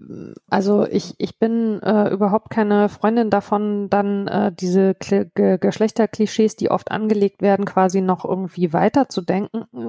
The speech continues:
Dennoch habe ich den Eindruck, ähm, dass, äh, das Urteil, was da über Jo gefällt wird, oft insofern super ungerecht ist, als es klassisch ein Urteil ist, was man eben so über Frauen fällt.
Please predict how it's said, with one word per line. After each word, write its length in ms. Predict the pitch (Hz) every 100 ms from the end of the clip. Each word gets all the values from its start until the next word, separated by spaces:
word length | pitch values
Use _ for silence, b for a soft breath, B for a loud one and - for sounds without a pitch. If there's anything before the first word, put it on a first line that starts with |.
| 226 190
Dennoch 440 | 185 214 247 240 - B B B B B _ -
habe 220 | 190 214
ich 120 | 220
den 180 | 214 202
Eindruck, 600 | - 196 214 214 220 - -
ähm, 440 | 208 196 196 196 190
dass, 340 | 196 - - -
äh, 320 | 208 202 190
das 180 | 185 180
Urteil, 440 | - 254 247 226 202
was 160 | 202
da 240 | 214 196 -
über 160 | 196
Jo 240 | 185 196 214
gefällt 420 | 202 208 208 -
wird, 120 | -
oft 200 | 202 -
insofern 760 | 208 196 185 226 - 247 233 -
super 500 | 208 190 202 220 240
ungerecht 480 | 233 285 220 196 -
ist, 260 | 202 240 -
als 220 | - 170 220
es 300 | 208 - _ _ _
klassisch 760 | - - 185 247 - 285 - 208
ein 160 | 220
Urteil 480 | - 254 - 247 226
ist, 380 | - 233 - -
was 440 | 180 170 180 -
man 220 | 190 214 -
eben 380 | 214 214 208
so 300 | 180 202 214 202
über 200 | 202 190
Frauen 460 | - 196 208 196
fällt. 520 | - - 160 165 -